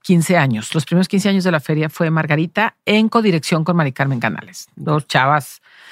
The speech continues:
súper entronas que convirtieron, o sea, ellas hicieron los grandes cimientos de lo que es fil Guadalajara, siempre con la presidencia de Raúl Padilla, porque la concepción del proyecto es de Raúl,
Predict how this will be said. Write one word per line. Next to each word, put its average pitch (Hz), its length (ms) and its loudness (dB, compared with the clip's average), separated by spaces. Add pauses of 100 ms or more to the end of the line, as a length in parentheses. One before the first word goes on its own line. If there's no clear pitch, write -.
(180)
súper 135 300 -2
entronas 139 480 2
que 131 140 -6
convirtieron, 151 640 2
o 156 40 -4
sea, 170 220 0
ellas 220 340 0
hicieron 180 300 0
los 156 140 0
grandes 156 260 0
cimientos 123 480 -4
de 113 140 -4
lo 110 100 -6
que - 140 -10
es - 80 -10
fil 117 160 -4
Guadalajara, 175 680 -2
siempre 143 600 -2
con 131 240 -2
la 104 360 -2
presidencia 131 520 -4
de 131 60 -2
Raúl 117 200 -4
Padilla, 151 480 -2
porque - 240 -10
la 113 140 -6
concepción - 420 -8
del 127 100 -4
proyecto 123 320 -6
es - 60 -20
de - 80 -8
Raúl, 180 260 -2